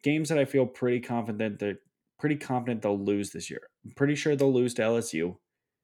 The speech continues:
Me personally, I think they, they'll probably lose to Western Kentucky, but I basically have those two teams very similar. And then I don't know that U T S A is gonna be as great this year. Beyond that, like, their schedule is very winnable across the board because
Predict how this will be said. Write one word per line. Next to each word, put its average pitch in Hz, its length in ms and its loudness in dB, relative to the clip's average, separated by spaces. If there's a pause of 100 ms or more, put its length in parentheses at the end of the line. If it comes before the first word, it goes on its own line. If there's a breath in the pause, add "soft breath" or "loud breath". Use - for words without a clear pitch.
(800)
Me 120 260 2
personally, 123 540 0
I 101 60 0
think 110 220 -4
they, 104 200 0 (100)
they'll 107 140 4
probably 113 420 4
lose 110 340 2
to 107 80 0
Western 104 400 -2
Kentucky, 101 460 -4
but 95 160 -2
I 98 40 0
basically 107 460 0
have 101 240 -4
those 98 200 0
two 107 180 -2
teams 98 340 -4
very 92 260 0
similar. 85 520 -6 (540)
And 110 120 2
then 107 160 0
I 110 120 2
don't 143 140 4
know 131 120 6
that 127 160 2
U 120 160 2
T 117 160 -2
S 101 180 0
A 107 180 2
is 92 140 -4
gonna 107 160 -4
be 98 300 -4 (220)
as 95 160 -4
great 120 300 2
this - 200 -4
year. 87 180 -6
Beyond 131 440 -2
that, 160 300 -2 (560)
like, 98 180 -4
their 143 140 2
schedule 147 460 2
is 95 120 2
very 123 280 4
winnable 107 460 2
across 104 320 0
the 92 80 -6
board 107 320 2
because 98 320 -6